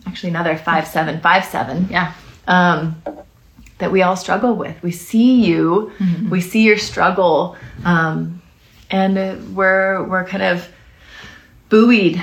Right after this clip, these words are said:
Speaker 1: and strengthened by knowing that you're going through these things too, that we're all rewriting these, these, um, inherited legacies of control. We're all striving to grow up and develop personally as people and as parents as we're helping our kids build skills,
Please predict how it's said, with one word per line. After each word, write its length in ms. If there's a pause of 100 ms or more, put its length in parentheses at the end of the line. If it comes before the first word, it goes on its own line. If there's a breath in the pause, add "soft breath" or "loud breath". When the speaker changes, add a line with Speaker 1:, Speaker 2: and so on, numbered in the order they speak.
(160 loud breath)
Speaker 1:
and 300
strengthened 640
by 140
knowing 240
that 100
you're 160
going 220
through 140
these 200
things 240
too, 220
that 120
we're 240
all 380
rewriting 540
these, 300 (220 loud breath)
these, 520
um, 200
inherited 560
legacies 520
of 120
control. 680
We're 160
all 500
striving 420
to 100
grow 280
up 220
and 180 (220 loud breath)
develop 460
personally 720
as 180
people 520
and 280
as 160
parents 520 (280 soft breath)
as 280
we're 180
helping 380
our 120
kids 360
build 320
skills, 600